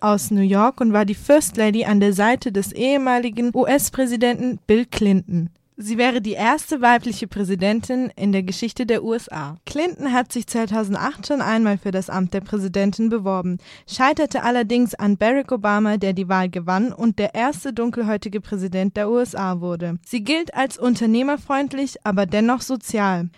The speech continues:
Genau wie Obama fordert sie Chancengleichheit, die sie durch Unterstützung für Geringverdiener erreichen möchte. Sie befürwortet Investitionen in die Infrastruktur sowie in den Bildungsbereich. Außerdem möchte sie die Steuern für Reiche erhöhen.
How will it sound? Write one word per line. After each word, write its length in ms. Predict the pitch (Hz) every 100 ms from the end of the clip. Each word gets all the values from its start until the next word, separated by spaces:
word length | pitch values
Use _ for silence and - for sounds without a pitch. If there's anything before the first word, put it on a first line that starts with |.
| _
Genau 360 | - 233 262 311
wie 100 | 254
Obama 380 | 247 247 294 302
fordert 420 | 277 254 254 -
sie 120 | 240
Chancengleichheit, 1000 | - 254 269 151 214 196 190 - 214 226 -
die 140 | 240 240
sie 220 | 233 190
durch 320 | 208 202 220
Unterstützung 680 | 196 202 - 254 - 277 254
für 140 | 220
Geringverdiener 760 | 190 202 226 233 240 214 226 226
erreichen 600 | 220 208 196 190 175 180
möchte. 420 | 175 - 175 175 - _ _
Sie 200 | 214 240
befürwortet 840 | 233 - 302 330 330 320 - 302 -
Investitionen 840 | 226 220 - 214 - 240 277 294
in 160 | 226
die 140 | 208 180
Infrastruktur 800 | 254 - 285 - 269 - 262 254 - -
sowie 300 | 220 285 330
in 240 | - 247 226
den 240 | 240 226
Bildungsbereich. 960 | 214 226 196 190 - 190 175 175 175 - _ _ _
Außerdem 500 | 226 294 311 294 285
möchte 300 | 269 247 254
sie 160 | 220 202
die 100 | 208
Steuern 400 | - 269 285 285
für 200 | 240 196
Reiche 340 | 208 220 262
erhöhen. 500 | 226 214 240 202 175